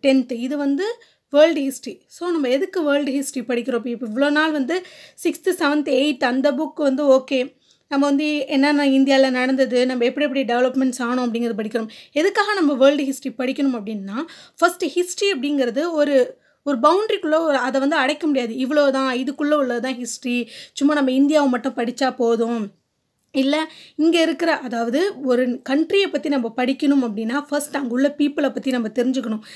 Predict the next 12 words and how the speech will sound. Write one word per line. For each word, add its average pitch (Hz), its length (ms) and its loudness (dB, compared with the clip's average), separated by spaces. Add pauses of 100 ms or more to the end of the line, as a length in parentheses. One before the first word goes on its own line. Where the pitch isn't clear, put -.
(340)
ஒரு 277 220 4
கண்ட்ரி 370 420 2
அப்படிங்கிறது 269 520 0 (360)
டி-, 269 240 -2
அந்த 302 440 0
பீப்புளை 370 440 4
டிபெண்ட் 294 360 0
பண்ணி 262 200 -2
தான். 247 180 -4 (200)
So, 294 180 -2 (160)
அந்த 247 460 0
நாட்டோட 269 360 4